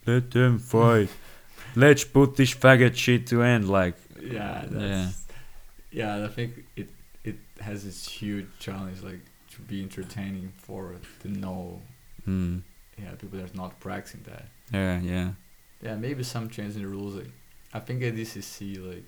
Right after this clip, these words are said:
Speaker 1: Yeah.
Speaker 2: it has been doing a really good work,
Speaker 1: Yeah.
Speaker 2: attracting way more eyes to that, I would say. Mm. But I don't know, like,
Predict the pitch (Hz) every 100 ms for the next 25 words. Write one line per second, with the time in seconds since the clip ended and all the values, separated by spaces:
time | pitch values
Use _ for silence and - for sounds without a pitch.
0 | - 95 95 90 95 95 95 95 92 92
1 | 92 95 98 95 98 87 98 92 92 -
2 | _ 92 90 92 90 95 92 92 95 92
3 | 95 92 - _ _ _ _ _ _ _
4 | - _ - 90 92 90 92 92 92 87
5 | 92 87 92 92 - - - - - -
6 | - - 113 131 113 - - - - -
7 | - - - 139 147 131 110 107 104 104